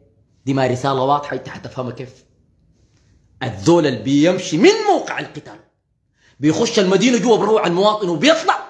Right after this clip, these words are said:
ده طابور، ده طابور. بحمد الله سبحانه وتعالى الناس دي ماشيين على سنجة قبل ما يوصلوا سنجة انجقموا. بغض النظر عن بيتبعوا لمنو دي، دي خليها، بس أنا داير أفس-، داير أوريك،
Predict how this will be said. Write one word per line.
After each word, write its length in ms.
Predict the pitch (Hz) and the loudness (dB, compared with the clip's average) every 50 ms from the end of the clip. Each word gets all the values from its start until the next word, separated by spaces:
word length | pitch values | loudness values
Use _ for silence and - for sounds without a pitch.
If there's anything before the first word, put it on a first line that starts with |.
| - - - | -18 -12 -10
ده 100 | 156 180 | -10 -8
طابور، 440 | 175 185 170 170 175 233 - - - _ _ _ _ _ _ _ _ _ _ _ _ _ _ _ _ _ _ | -6 -6 -6 -6 -6 -8 -14 -18 -20 _ _ _ _ _ _ _ _ _ _ _ _ _ _ _ _ _ _
ده 120 | 107 131 135 | -12 -12 -8
طابور. 500 | - 131 113 117 127 151 - - - - - _ _ _ _ _ _ _ _ _ _ _ _ _ _ - | -4 -4 -2 -2 -2 -4 -4 -6 -12 -20 -20 _ _ _ _ _ _ _ _ _ _ _ _ _ _ -12
بحمد 280 | 113 - 240 247 262 226 | -6 -4 -4 0 0 0
الله 180 | 190 185 175 | 0 2 0
سبحانه 360 | 156 - - - 165 151 147 | -2 -4 -6 -4 -4 -2 -2
وتعالى 340 | 135 123 120 95 101 98 90 - - _ _ _ _ _ _ _ _ _ _ _ - _ - | -4 -4 -6 -8 -8 -10 -12 -16 -20 _ _ _ _ _ _ _ _ _ _ _ -20 _ -4
الناس 240 | 143 151 190 220 214 | 0 2 2 2 2
دي 140 | 175 220 220 | 2 0 0
ماشيين 320 | 208 180 - - 226 220 | 0 -2 -2 -4 -4 -4
على 200 | 170 175 156 156 | -2 -2 -2 -2
سنجة 240 | - 208 226 226 202 | -2 -4 -2 -2 -2
قبل 260 | 180 190 214 220 208 | -2 -2 -2 -2 -2
ما 80 | 175 175 | -2 -2
يوصلوا 220 | 196 196 202 170 | -4 -4 -6 -8
سنجة 240 | 151 - 196 185 175 | -6 -6 -4 -4 -2
انجقموا. 400 | 165 156 165 160 160 143 120 101 101 - - _ _ _ _ _ _ _ _ _ | -2 0 -2 -2 -2 -4 -6 -8 -12 -16 -20 _ _ _ _ _ _ _ _ _
بغض 300 | - 147 - 151 113 110 | -8 -4 -2 -2 0 2
النظر 300 | 156 160 175 202 202 214 | 2 2 2 2 0 0
عن 140 | 165 147 147 | 0 0 0
بيتبعوا 360 | 147 196 190 165 165 - 147 | 0 0 -2 -2 -2 -2 0
لمنو 260 | 143 151 156 185 214 202 | 0 0 0 0 -2 -2
دي، 120 | 175 208 | -4 -2
دي 120 | 190 - | -2 -2
خليها، 460 | - - 156 143 151 156 139 - - - | -2 -2 -4 -2 -2 -2 -2 -2 -4 -8
بس 220 | 135 151 - - | -10 -8 -6 -4
أنا 120 | 170 151 | -2 -2
داير 140 | 147 156 147 | 0 0 -2
أفس-، 240 | - - 156 - - | -2 -4 -8 -8 -2
داير 240 | 143 160 156 156 - | -2 0 0 0 -2
أوريك، 460 | 170 175 - 190 175 - - - | -2 0 0 0 0 -2 -6 -12